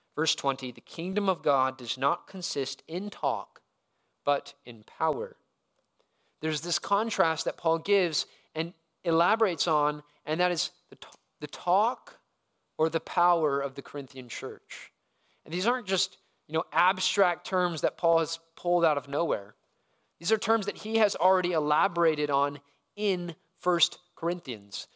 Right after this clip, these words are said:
So look with me back now at chapter two, and you'll see these same ideas of power versus talk, speech versus authentic power from the gospel,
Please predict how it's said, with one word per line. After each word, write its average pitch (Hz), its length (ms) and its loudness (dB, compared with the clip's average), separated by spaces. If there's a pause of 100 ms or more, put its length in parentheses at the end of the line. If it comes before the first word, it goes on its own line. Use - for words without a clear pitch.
So - 160 -2
look 180 200 2
with 220 120 -4
me 196 100 0
back 196 280 2
now 175 160 0
at 151 140 -4
chapter 156 440 -2
two, 139 520 -2 (1040)
and 156 100 -8
you'll 170 100 2
see 180 220 -2
these 160 180 -2
same 202 380 0
ideas 170 420 0
of - 200 -2
power 180 640 2 (520)
versus 160 400 0
talk, - 720 -2 (680)
speech - 840 0 (300)
versus 156 360 -4
authentic - 840 -6 (540)
power 131 420 0
from 127 300 -4
the 123 60 -14
gospel, 113 600 -4